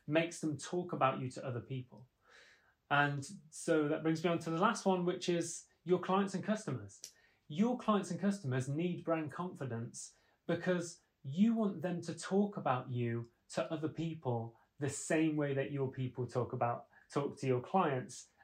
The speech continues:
about your business and what you do, the products and services you, you provide. So these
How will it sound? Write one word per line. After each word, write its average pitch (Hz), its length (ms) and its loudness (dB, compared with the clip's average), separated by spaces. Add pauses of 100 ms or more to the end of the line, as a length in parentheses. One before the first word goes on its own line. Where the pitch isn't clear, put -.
(140)
about 127 480 6
your 127 120 2
business 117 460 -2
and 117 120 -4
what 127 180 -4
you 117 80 -4
do, 117 320 -2
the 113 80 -6
products 117 600 -2
and 117 140 -6
services 113 480 -2
you, 117 240 -4
you 113 140 -6
provide. 113 420 -6 (800)
So 180 420 8 (640)
these 202 480 2